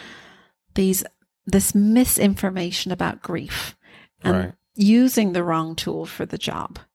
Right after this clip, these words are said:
Speaker 1: You know, the heart speaks emotions, and that's what cries out to be validated and heard and seen and witnessed, right? And the brain will keep pulling us away from going towards that pain. So, and it will use anything possible,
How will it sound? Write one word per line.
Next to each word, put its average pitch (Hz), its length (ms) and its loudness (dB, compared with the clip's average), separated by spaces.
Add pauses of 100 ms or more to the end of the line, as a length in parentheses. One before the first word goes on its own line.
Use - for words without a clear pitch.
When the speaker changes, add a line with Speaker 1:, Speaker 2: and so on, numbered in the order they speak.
(460)
Speaker 1:
You 190 160 -4
know, 190 240 4
the 208 140 0
heart 190 580 2
speaks - 460 -2
emotions, 208 640 -2
and 165 100 4
that's - 240 2
what - 160 0
cries 196 520 2
out 202 220 2
to - 80 -2
be 190 100 0
validated 190 760 2
and 175 160 0
heard 185 500 2
and 160 180 -2
seen 170 500 -2
and 160 140 -4
witnessed, - 640 -2
right? 208 280 -4 (760)
And 202 140 2
the 202 60 4
brain 220 320 6
will 233 80 4
keep - 280 -6
pulling 214 320 4
us - 180 0
away 202 260 4
from 196 160 -2
going 202 260 4
towards 208 460 2
that - 180 -2
pain. 202 460 0
So, 185 640 -2
and 190 80 2
it 202 80 2
will 202 140 4
use 214 260 8
anything 208 540 2
possible, 202 640 0